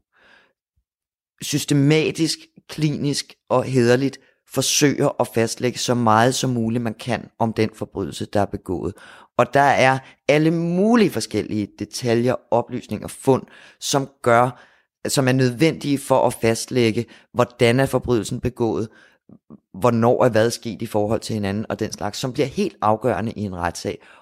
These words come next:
Og uden at, at, at interessere sig for det, og forsøge at videreformidle det, hvad det faktisk betyder, det er jo ikke at svælge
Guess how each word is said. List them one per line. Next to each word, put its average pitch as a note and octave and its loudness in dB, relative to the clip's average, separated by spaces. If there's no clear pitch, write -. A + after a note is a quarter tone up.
Og B2+ 2
uden G#3+ 4
at, C3 0
at, B2+ 0
at C3 0
interessere D#3+ 0
sig D3+ -4
for C3 -2
det, D#3 4
og C3 -2
forsøge E3+ 0
at C#3 0
videreformidle C3 -2
det, C3+ -2
hvad A#2+ 2
det A#2+ -4
faktisk A#2 -2
betyder, - -6
det E3 4
er - 6
jo F3 8
ikke D#3+ 6
at E3+ -2
svælge B2+ 2